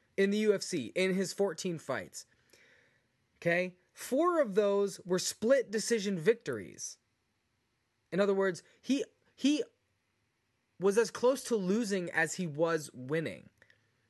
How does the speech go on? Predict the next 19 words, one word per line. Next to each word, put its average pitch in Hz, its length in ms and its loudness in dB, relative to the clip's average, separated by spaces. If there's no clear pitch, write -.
Since - 380 -2
then, 127 260 -2
he's 208 200 -2
been 220 160 2
in 214 120 0
three 269 440 0
decision 160 480 -4
fights 110 480 -6
in 147 160 -6
four 123 400 0
in 131 240 -6
Bellator, 147 640 -2
two 311 260 2
of 208 120 2
those 139 260 0
being 147 180 -4
split - 300 -4
decision 151 400 -4
losses. 151 500 -6